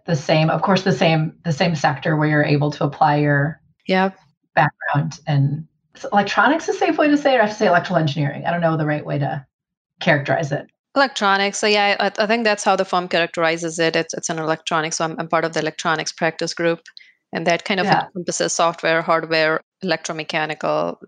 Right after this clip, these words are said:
Speaker 2: encompasses, uh, areas that are not biology or chemistry or not hardcore mechanical.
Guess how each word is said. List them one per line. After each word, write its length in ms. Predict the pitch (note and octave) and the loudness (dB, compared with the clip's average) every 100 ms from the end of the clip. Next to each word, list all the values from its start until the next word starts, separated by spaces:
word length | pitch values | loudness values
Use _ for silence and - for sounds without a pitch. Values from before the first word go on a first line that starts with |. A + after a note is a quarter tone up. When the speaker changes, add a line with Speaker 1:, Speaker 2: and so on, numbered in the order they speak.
| _ _ | _ _
Speaker 2:
encompasses, 600 | A3+ G#3+ A#3+ A#3 G#3+ - | -2 0 0 0 -2 0
uh, 260 | F#3+ E3+ D#3+ - | 2 2 0 -4
areas 420 | F#3+ F#3 F3+ F#3 | 0 2 2 0
that 160 | E3+ E3 | -2 -4
are 40 | |
not 420 | E3+ F3 F3 - - | 0 0 0 -4 -6
biology 480 | F3 E3+ E3 F3 E3+ | -2 2 2 0 0
or 100 | D#3+ | -2
chemistry 640 | D#3+ - D#3+ D#3+ - E3+ | -2 -4 -4 -4 -2 -2
or 60 | E3 | -2
not 300 | D#3 D#3 D#3+ | -2 -2 -2
hardcore 420 | - D#3+ - D#3+ | -2 -2 -2 -6
mechanical. 640 | D3+ - D#3 E3 F3 E3+ E3 | -6 -10 -8 -8 -8 -8 -10